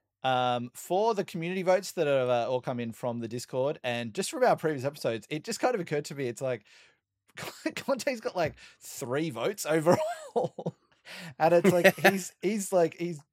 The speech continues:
Speaker 1: he's probably had a pretty big role in how we've gone,
Speaker 2: Mm.
Speaker 1: um, this season, and I know,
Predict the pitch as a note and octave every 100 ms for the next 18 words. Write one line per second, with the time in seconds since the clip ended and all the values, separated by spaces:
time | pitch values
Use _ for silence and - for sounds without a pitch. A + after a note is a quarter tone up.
0 | _ _ - D#3+ - E4 D#4 F#3 D3 F#3+
1 | F3+ D#3 C#3 C#3 C#3 A2+ G#2 C3 C3+ E3
2 | D3 C#3 B2 C3+ B2+ A#2 A#2+ A#2 G#2+ G2+
3 | F#2+ F#2+ A#2+ A2 G#2 G2+ G2+ _ A#2 -
4 | B2 A2+ G#2+ G#2+ C3 C3+ B2+